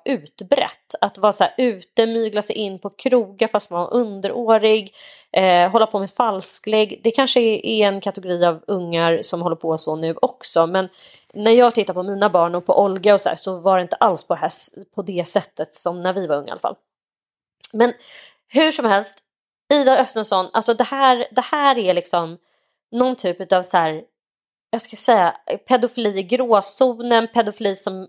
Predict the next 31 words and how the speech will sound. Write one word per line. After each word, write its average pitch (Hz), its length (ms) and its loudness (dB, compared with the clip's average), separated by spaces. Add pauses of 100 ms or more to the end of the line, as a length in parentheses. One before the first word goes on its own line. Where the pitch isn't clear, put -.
man 196 260 -2
på - 100 -4
något 190 120 -2
sätt, - 320 -2
eh, 190 100 2
bara, 185 300 4
"Ja, 262 420 2
men 240 120 0
vadå, 254 160 2
det 247 100 0
är 269 40 0
väl 269 80 -2
inte 254 140 -4
så - 80 -2
himla 202 160 0
konstigt 196 540 -4
när 208 100 2
det 196 60 2
är 196 60 0
lite 202 220 -2
mindre 277 460 2
åldersskillnad. 175 800 -2
Någon 226 300 0
som 226 120 -6
är 226 40 2
tjugo 226 600 -2
och 269 60 -4
någon 175 180 -4
som 190 140 -8
är 180 40 -8
fjorton, 190 720 -2